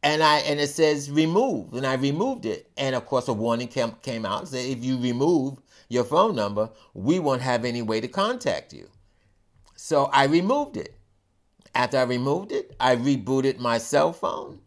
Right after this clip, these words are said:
and voila, now I got service. I had to figure this out on my own. Not customer service at A T and T, not customer service with co-, consumer, uh, consumer cellular,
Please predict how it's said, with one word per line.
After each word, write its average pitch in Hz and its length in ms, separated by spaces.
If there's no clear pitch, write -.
and 151 200
voila, 139 580
now 151 380
I 139 80
got 127 200
service. 117 540
I 269 300
had 277 220
to 233 80
figure 226 360
this 214 300
out 175 280
on 175 260
my 160 380
own. 147 420
Not 220 320
customer 262 400
service 214 600
at 170 200
A 185 120
T 170 240
and 156 100
T, 135 320
not 233 300
customer 247 400
service 196 520
with 170 240
co-, 165 180
consumer, 175 720
uh, 143 320
consumer 175 480
cellular, 143 600